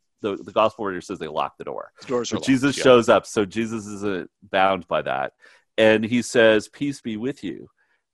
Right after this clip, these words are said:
Speaker 1: And he says, "As the Father sent me, I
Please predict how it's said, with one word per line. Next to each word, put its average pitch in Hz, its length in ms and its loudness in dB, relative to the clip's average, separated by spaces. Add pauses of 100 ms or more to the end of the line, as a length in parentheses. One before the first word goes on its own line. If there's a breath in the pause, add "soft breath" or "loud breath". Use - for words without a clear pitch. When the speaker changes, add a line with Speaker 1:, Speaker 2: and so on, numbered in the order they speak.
Speaker 1:
And 110 840 4
he 131 200 -6
says, 107 560 -2 (140)
"As 139 560 2
the 113 120 -8
Father 131 500 -2
sent 104 300 -10
me, 107 220 -10 (120)
I 113 460 -2